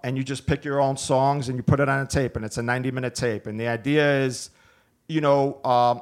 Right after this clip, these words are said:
is the same as, it's just programming. You want the songs to sound good in, in the order that they're in. So you want,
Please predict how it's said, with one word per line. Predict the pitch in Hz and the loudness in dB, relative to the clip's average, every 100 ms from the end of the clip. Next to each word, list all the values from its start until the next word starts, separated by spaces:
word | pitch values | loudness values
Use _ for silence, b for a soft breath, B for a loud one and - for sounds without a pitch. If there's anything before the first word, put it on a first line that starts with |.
| - | -4
is | 170 | -4
the | 175 | -2
same | - 214 202 202 - | -2 0 0 -2 0
as, | 139 135 - - | 2 2 -2 -6
it's | 151 | -2
just | 180 175 - | 0 0 4
programming. | 180 165 135 120 113 107 | 6 6 6 2 0 -2
You | 123 | 0
want | 135 156 | 2 0
the | 156 | -2
songs | - 147 143 139 - | -2 2 2 0 -6
to | 123 | -4
sound | - 127 131 | 0 0 -2
good | 147 147 143 | 0 2 2
in, | 127 123 | -2 -6
in | 139 123 | -8 -2
the | 123 | 2
order | 131 135 127 | 4 4 2
that | 120 - | 0 -2
they're | 123 120 | -2 -2
in. | 101 | -6
So | 98 127 | -8 -8
you | 127 | -4
want, | 147 151 147 | 0 0 0